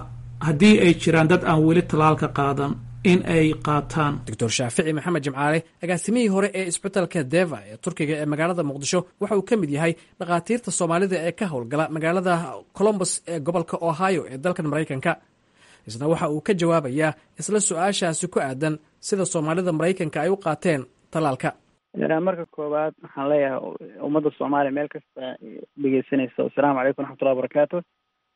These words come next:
Speaker 3: Marka labaad, ehm, dadka Soomaalida inta badan, ah, boqolkiiba waxaan leeyahay in badan way qaateen tallaalka. Maxaa jira waxyaalo badan ay,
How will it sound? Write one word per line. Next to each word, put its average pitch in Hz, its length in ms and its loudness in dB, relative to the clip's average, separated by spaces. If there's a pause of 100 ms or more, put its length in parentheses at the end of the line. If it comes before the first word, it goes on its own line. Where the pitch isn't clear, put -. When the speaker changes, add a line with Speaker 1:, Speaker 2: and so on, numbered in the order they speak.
(160)
Speaker 3:
Marka 185 380 0
labaad, 127 360 -4 (380)
ehm, 139 460 0 (480)
dadka 190 280 0
Soomaalida 156 480 0 (120)
inta 190 240 -2
badan, 139 300 0 (500)
ah, 143 360 4 (200)
boqolkiiba 147 580 0
waxaan 139 560 -6
leeyahay 131 480 0 (380)
in 233 160 4
badan 151 280 2
way 170 160 4
qaateen 156 440 -6 (380)
tallaalka. 160 380 4 (500)
Maxaa 208 280 0
jira 185 180 0
waxyaalo 185 240 -2
badan 180 280 2
ay, 160 120 0